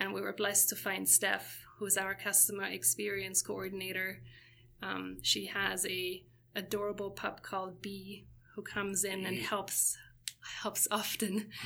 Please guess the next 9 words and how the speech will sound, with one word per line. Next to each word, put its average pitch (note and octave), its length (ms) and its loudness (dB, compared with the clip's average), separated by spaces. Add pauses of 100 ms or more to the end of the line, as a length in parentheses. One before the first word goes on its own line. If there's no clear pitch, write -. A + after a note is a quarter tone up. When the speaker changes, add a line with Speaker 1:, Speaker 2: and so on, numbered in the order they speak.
(440)
Speaker 1:
Um, F#3+ 460 0
she - 240 8
came A#3+ 240 6
from A3+ 180 4
the G#3+ 60 4
shelter G#3 400 6
industry, G3+ 640 4
so F#3+ 240 2
she G3 460 2